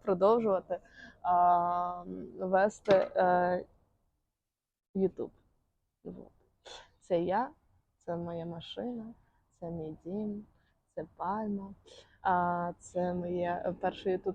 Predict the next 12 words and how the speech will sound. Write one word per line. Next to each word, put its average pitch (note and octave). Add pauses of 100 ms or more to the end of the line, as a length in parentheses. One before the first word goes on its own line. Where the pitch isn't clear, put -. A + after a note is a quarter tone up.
відео F3
з -
теми. F#3+
Дуже E3+
сподіваюся, E3
що E3+
воно E3
зайде. E3+ (420)
На F3
цьому F3
все. F#3 (460)
А, E3+